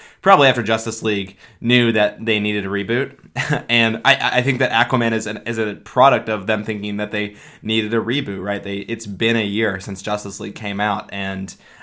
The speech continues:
I'm not sure if any movies face delays, but they, they definitely have canceled slash delayed a lot of movies. Aquaman may not be one of them, but, you know, you think of the Flash movie, the Batman movie, there's just a lot of hiccups.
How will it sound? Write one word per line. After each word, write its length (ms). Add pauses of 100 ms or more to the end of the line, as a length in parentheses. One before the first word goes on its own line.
I'm 80
not 180
sure 300
if 100
any 240 (240)
movies 360
face 200
delays, 300
but 100
they, 300
they 200
definitely 420
have 480 (720)
canceled 520
slash 460
delayed 340
a 80
lot 300
of 100
movies. 420
Aquaman 400
may 80
not 220
be 120
one 160
of 100
them, 300 (360)
but, 200
you 80
know, 80
you 100
think 260
of 400
the 100
Flash 380
movie, 220
the 80
Batman 400
movie, 380
there's 180
just 140
a 80
lot 240
of 100
hiccups. 540